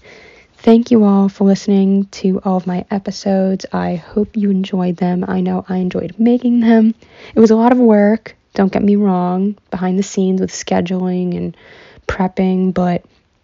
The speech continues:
it was also a lot of fun, and it taught me a lot. So, once again, thank you. I can't wait to see the future of Storm Chasers and the Bolt Productions, and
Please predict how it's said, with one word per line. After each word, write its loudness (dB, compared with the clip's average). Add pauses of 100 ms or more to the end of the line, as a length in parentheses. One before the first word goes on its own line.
(120)
it 4
was 2
also 0
a 2
lot 0
of -8
fun, -6
and -4
it 0
taught -4
me -4
a -6
lot. -6 (280)
So, -6 (420)
once -2
again, -2 (160)
thank -2
you. -2 (540)
I -2
can't -2
wait 2
to 2
see 0
the 0
future -4
of -6
Storm -4
Chasers 0
and 2
the 0
Bolt 0
Productions, -4
and -2